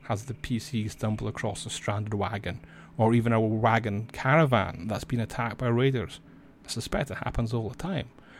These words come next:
and I wanted to help with a quick way to generate the contents of that wagon, but also to indicate the value of those contents. After all, the D M can just press the generator button again, and maybe this time get a cart carrying wheat,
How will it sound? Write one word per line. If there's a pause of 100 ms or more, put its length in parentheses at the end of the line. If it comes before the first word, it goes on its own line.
(140)
and
I
wanted
to
help
with
a
quick
way
to
generate
the
contents
of
that
wagon, (400)
but
also
to
indicate
the
value
of
those
contents. (680)
After
all,
the
D
M
can
just
press
the
generator
button
again,
and
maybe
this
time (280)
get
a
cart
carrying
wheat,